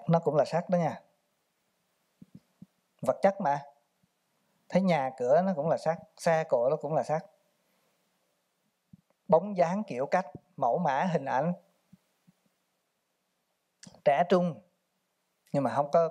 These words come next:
có last long, không có trường tồn. Cho nên đó là vô thường, không có bao giờ là thường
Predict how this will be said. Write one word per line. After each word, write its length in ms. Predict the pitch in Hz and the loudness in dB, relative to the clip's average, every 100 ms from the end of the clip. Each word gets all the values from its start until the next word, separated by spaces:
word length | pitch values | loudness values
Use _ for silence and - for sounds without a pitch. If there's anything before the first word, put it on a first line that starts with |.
| - | 0
có 60 | |
last 320 | 170 185 - 151 | 2 0 -2 0
long, 280 | 147 143 - - _ _ _ _ _ _ | 0 0 -10 -20 _ _ _ _ _ _
không 200 | - 143 | -6 -2
có 60 | 160 | 0
trường 240 | 147 113 | 0 0
tồn. 260 | 120 113 95 - _ _ _ _ _ _ - | 2 2 0 -8 _ _ _ _ _ _ -2
Cho 80 | 135 | 2
nên 200 | 143 143 | 2 2
đó 160 | 147 | 0
là 240 | 196 151 113 | 2 0 0
vô 220 | 117 131 | 2 2
thường, 340 | - 123 98 95 | 2 -4 -4 -4
không 380 | 165 220 220 | 0 0 0
có 80 | 240 | -2
bao 200 | 220 208 175 | 0 0 0
giờ 140 | 127 | 0
là 120 | 117 - | 0 0
thường 360 | 165 147 120 | 0 0 -2